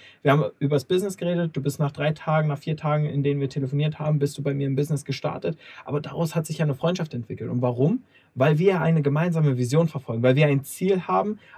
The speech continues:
und gemeinsam an diesem Ziel festhalten. Und da gehört nicht nur Business, Business dazu, sondern da gehört eben Spaß dazu. Ich sag jetzt nur letzte Woche, was wir da alles erlebt haben in Leipzig, äh, auch mal abends, nachts unterwegs zu sein, ja, ähm, da auch mal ein bisschen die Sau rauszulassen.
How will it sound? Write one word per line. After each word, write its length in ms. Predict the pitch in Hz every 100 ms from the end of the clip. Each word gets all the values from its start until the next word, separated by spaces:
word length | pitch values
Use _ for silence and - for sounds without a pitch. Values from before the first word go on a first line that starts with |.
| -
und 260 | 143 147 147
gemeinsam 500 | 135 147 156 175 165
an 120 | 151
diesem 240 | 151 143 135
Ziel 200 | - 143
festhalten. 460 | 160 156 135 123
Und 100 | 120
da 80 | 131
gehört 320 | 143 143 175
nicht 200 | 151 -
nur 100 | 135
Business, 380 | 113 135 135 123
Business 320 | 143 151 180
dazu, 240 | 165 151 135
sondern 200 | 139 139
da 120 | 135
gehört 260 | 135 160
eben 300 | 160 143 131 - -
Spaß 320 | - - 139
dazu. 260 | 151 127 139
Ich 120 | 113
sag 160 | 139 135
jetzt 180 | 135 147
nur 140 | 139
letzte 320 | 139 135 139
Woche, 240 | 139 156 123
was 160 | 123
wir 80 | 135
da 160 | 127 123
alles 200 | 127 123
erlebt 300 | 127 147 147
haben 160 | 131
in 60 | 120
Leipzig, 440 | 127 151 - 139 - - -
äh, 140 | 127
auch 220 | 127 131 147
mal 300 | 131 127 123
abends, 400 | 139 151 135 147
nachts 240 | 151 -
unterwegs 420 | 131 127 143 160
zu 60 | 143
sein, 260 | 131 135
ja, 200 | 123 131 139 - - -
ähm, 320 | 131 131 127
da 180 | 127 131
auch 120 | 131
mal 120 | 135
ein 60 | 131
bisschen 260 | 135 139 127
die 60 |
Sau 220 | 120 147
rauszulassen. 640 | 147 143 - 131 131 127